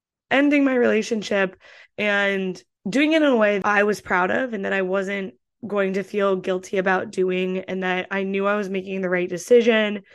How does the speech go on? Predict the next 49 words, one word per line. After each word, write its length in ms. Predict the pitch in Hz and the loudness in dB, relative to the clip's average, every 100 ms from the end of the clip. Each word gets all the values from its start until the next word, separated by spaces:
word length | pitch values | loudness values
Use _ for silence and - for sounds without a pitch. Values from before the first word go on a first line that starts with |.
| - - _ | -20 -20 _
because 600 | 233 196 - 214 202 196 185 | -6 -6 -2 2 4 4 0
of 440 | 196 190 185 180 | 2 4 4 2
the 140 | 220 | -2
feedback 460 | 196 208 208 226 220 | -2 -4 2 2 2
that 120 | 214 | -2
I 60 | 190 | 0
gave 240 | 190 190 | 0 0
myself 680 | 190 175 - 180 185 - - - - - | 0 -6 -6 -8 -6 -10 -14 -20 -12 -2
and 120 | 214 | 2
being 200 | 214 226 | 4 6
able 160 | 226 220 | 6 4
to 80 | |
go 160 | 196 202 | 2 2
back 260 | 202 202 202 | 2 0 -2
and 180 | 185 | -2
read 340 | 180 202 202 190 | 0 0 0 0
and 140 | 185 | -2
see, 440 | - - 196 190 185 - - | -6 -8 -2 0 -2 -10 -4
okay, 480 | 214 214 190 185 175 - - _ _ - | -2 2 2 2 0 -4 -20 _ _ -4
this 240 | 185 240 | 2 2
is 100 | 294 | 2
how 120 | 269 | 0
I'm 100 | 247 | 0
assessing 420 | 220 208 190 - 185 | 0 -4 -8 -6 -8
this 140 | - | -6
situation. 580 | - - - - - 190 | -8 -4 -2 -2 -2 -2
This 140 | 214 | 0
is 100 | 240 | 0
how 120 | 254 | 0
I'm 100 | 240 | 0
taking 300 | 226 220 214 | 0 -4 -2
a 80 | 190 | -2
look 260 | 180 185 185 | 0 0 0
at 160 | 185 | 0
it. 240 | 185 185 - | 0 0 -2
This 220 | 196 190 | -6 -8
is 100 | 190 | -6
how 140 | 214 | -2
I'm 260 | 208 196 185 | 0 0 -2
gaining 280 | 202 185 185 | -2 -2 -4
a 40 | |
new 140 | 180 170 | -6 -10
perspective 580 | - 170 240 240 240 | -14 -4 0 2 2
on 180 | 220 214 | 2 2
it. 260 | 202 196 190 - - - - _ | 0 -2 -6 -20 -20 -20 -20 _
And 220 | - 226 | -2 0
that 240 | 196 262 466 | 0 0 -2
to 140 | - 392 | -2 2
me 540 | 269 196 214 269 285 | 2 0 -2 -2 -4